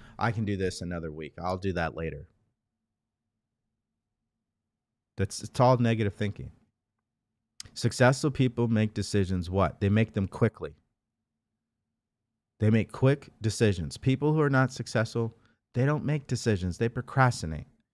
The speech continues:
That's why I say my favorite quote so far this week is what? "When you wait, you procrastinate." When you wait, you procrastinate.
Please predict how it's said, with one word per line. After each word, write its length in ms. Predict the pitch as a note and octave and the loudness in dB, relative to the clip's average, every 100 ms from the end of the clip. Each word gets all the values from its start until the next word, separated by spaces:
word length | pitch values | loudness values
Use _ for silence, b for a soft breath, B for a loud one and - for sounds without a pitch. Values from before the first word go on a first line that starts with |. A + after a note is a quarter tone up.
| _ _ _ _ _ | _ _ _ _ _
That's 200 | C3 C3+ | -4 -2
why 140 | D3 C#3 | -2 -2
I 40 | |
say 260 | C3 A#2+ G2 | -2 -2 -2
my 240 | G#2 C3 | -2 -2
favorite 400 | C#3+ D3 C3 A#2+ | -2 -2 -2 -4
quote 280 | - C3+ - | -2 -2 -2
so 200 | - B2+ | -2 -2
far 260 | - B2 A#2+ | 2 0 2
this 220 | A#2+ - | -2 -2
week 180 | A#2+ A2+ | -2 -2
is 160 | F2 | -2
what? 300 | G#2 A2 - | 2 2 2
"When 180 | F#2+ G#2 | 2 6
you 220 | A#2+ F3 | 6 6
wait, 640 | D3+ A2+ D#3 A3+ - - - _ _ _ | 4 4 6 4 0 -12 -14 _ _ _
you 160 | B2+ F#3 | 4 6
procrastinate." 1040 | F3+ - F#3 F3+ - D3+ C#3+ G#2+ D#2 - _ _ _ _ _ _ _ _ _ _ _ _ _ _ _ - | 4 4 6 6 4 2 4 2 0 -12 _ _ _ _ _ _ _ _ _ _ _ _ _ _ _ 2
When 220 | A#2 C3+ | 6 6
you 160 | D#3 G#3+ | 6 6
wait, 440 | F3 D#3 D3 - - _ - | 6 6 4 -4 -20 _ 0
you 200 | A#2+ D#3 | 4 4
procrastinate. 760 | C#3+ - B2+ G#2+ - F2+ C#2+ | 4 4 6 6 2 -4 -4